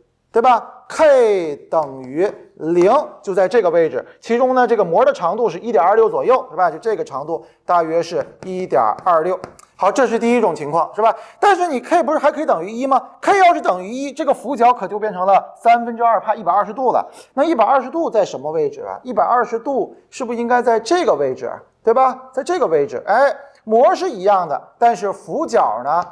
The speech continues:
变到了一百二十度。你这个 k 不是还可以等于二吗？k 等于二的话，这就是三分之四派，三分之四派在哪儿呢？是不是在这个位置？这就是 k 等于二。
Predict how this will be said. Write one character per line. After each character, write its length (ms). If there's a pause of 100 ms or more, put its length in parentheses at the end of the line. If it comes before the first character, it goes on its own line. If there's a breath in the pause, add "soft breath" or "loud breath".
(100)
变 220
到 220
了 240
一 40
百 120
二 120
十 80
度。 320 (300 loud breath)
你 140
这 100
个 140
k 240
不 100
是 60
还 100
可 100
以 80
等 240
于 40
二 400
吗？ 160 (240 soft breath)
k 240
等 200
于 60
二 240
的 100
话， 120
这 120
就 120
是 40
三 240
分 120
之 100
四 240
派， 240
三 140
分 80
之 80
四 160
派 120
在 120
哪 100
儿 140
呢？ 100 (320)
是 100
不 60
是 80
在 20
这 140
个 80
位 160
置？ 100 (600)
这 160
就 100
是 180
k 280
等 180
于 100
二。 220